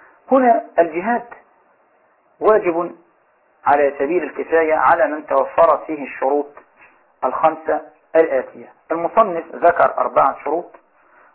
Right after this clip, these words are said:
وترك شرط الإسلام، لأن المصنف منهجه كما ذكرنا سابقا في ك-، في أكثر من موضع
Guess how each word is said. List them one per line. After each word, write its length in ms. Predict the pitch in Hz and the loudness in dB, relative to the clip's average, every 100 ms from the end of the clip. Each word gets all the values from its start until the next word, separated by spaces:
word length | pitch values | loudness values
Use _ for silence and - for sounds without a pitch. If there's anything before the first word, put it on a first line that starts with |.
| - | -2
وترك 560 | 139 147 160 156 - - | 2 4 4 2 -2 -2
شرط 220 | 156 151 | -2 -2
الإسلام، 540 | 143 131 - 143 147 135 | -4 -4 -6 -2 -2 0
لأن 280 | 156 156 | 0 0
المصنف 560 | 131 120 - 143 135 131 | -4 -8 -6 -4 -4 -6
منهجه 500 | 127 123 147 135 120 | -4 -2 -2 -2 -6
كما 260 | 131 135 113 | -4 -4 -4
ذكرنا 480 | 120 143 135 117 - | -4 -4 -4 -8 -8
سابقا 420 | 113 120 - 302 - | -6 -6 -4 -4 -6
في 300 | 127 123 - - | -14 -14 -16 -12
ك-، 100 | - - - | -14 -14 -10
في 140 | - | -4
أكثر 200 | - - | -4 -2
من 140 | 120 117 | -4 -2
موضع 260 | 156 170 | -2 -2